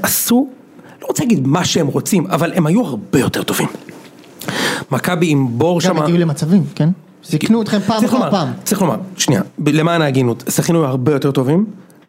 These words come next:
Speaker 1: גם מכבי הגיעו למצבים מצוינים.
Speaker 2: נכון.
Speaker 1: יובנוביץ' וזהבי מצבים של אחד על אחד מול השוער שחייבים לכבוש. חייבים לכבוש, אבל עזוב, זה שאתה מגיע, קבוצה של מאה חמישים מיליון שקל, נגד קבוצה של עשרים מיליון שקל, למצב שאתה צריך לקבל ארבע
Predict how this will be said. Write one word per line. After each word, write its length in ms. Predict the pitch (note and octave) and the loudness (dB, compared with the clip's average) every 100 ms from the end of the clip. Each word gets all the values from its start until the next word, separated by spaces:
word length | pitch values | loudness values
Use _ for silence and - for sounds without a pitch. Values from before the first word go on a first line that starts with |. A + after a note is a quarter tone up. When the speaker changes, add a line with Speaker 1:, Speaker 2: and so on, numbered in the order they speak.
| D3+ | -2
Speaker 1:
גם 160 | A#3 | 0
מכבי 320 | A#3+ A3 F#3+ | 0 0 0
הגיעו 160 | E3 C#3+ | 0 0
למצבים 360 | C3 C3 C3+ C3+ | 0 0 0 0
מצוינים. 400 | C3+ D#3 C3+ D3+ | 0 0 2 0
Speaker 2:
נכון. 200 | - C3+ - | 0 -4 -2
Speaker 1:
יובנוביץ' 380 | D3+ G#3 A#3 G#3 | 0 0 0 0
וזהבי 320 | E3 E3 A#3 A#3+ | 0 0 0 0
מצבים 400 | F#3+ F3 A#3 A#3+ | 0 0 0 0
של 140 | F3 | 0
אחד 180 | F3 G#3+ | 0 0
על 60 | F#3+ | 0
אחד 140 | G3+ | 0
מול 100 | F#3+ | 0
השוער 180 | F#3 C4+ | 2 0
שחייבים 400 | G3 - F#3+ A#3 | 0 0 2 2
לכבוש. 440 | E3 D3 - - - - - | 2 0 0 -4 -6 -14 -10
חייבים 420 | - F3+ F3 C4 C4+ | -2 0 2 2 2
לכבוש, 400 | - A#3 A#3 - - - - - - | 0 0 -2 -6 -14 -6 -6 -6 -4
אבל 180 | C#3+ C#3 C3 - - | -2 0 -2 -8 0
עזוב, 180 | A3+ | 0
זה 140 | D#3 G#3+ | 2 2
שאתה 200 | F#3+ F#3+ | 2 2
מגיע, 320 | E3 C#3 A#2+ - - - | 2 2 0 -4 -14 -4
קבוצה 280 | D3+ D3 G3+ | -2 0 0
של 120 | E3+ | 2
מאה 160 | F3+ G3+ | 2 2
חמישים 300 | F#3+ F3 E3+ | 0 2 2
מיליון 200 | D3+ C3+ | 2 0
שקל, 260 | C3 C3 - - - - | -2 -4 -4 -8 -10 -2
נגד 180 | F3+ F#3+ | 0 2
קבוצה 240 | D#3+ F3+ | 0 0
של 100 | F#3+ | 0
עשרים 220 | D#3+ F#3+ F#3 | 0 2 2
מיליון 180 | D#3+ | 2
שקל, 220 | D3 D3 D#3 | 0 0 2
למצב 400 | D3 C#3 G3 C#3 - - | 0 0 -2 -4 -8 -6
שאתה 140 | - | -4
צריך 180 | D3+ A3 | -2 -2
לקבל 260 | F#3+ F3+ F#3 F#3 | 0 0 0 0
ארבע 380 | F#3 F3+ F#3 | 0 2 2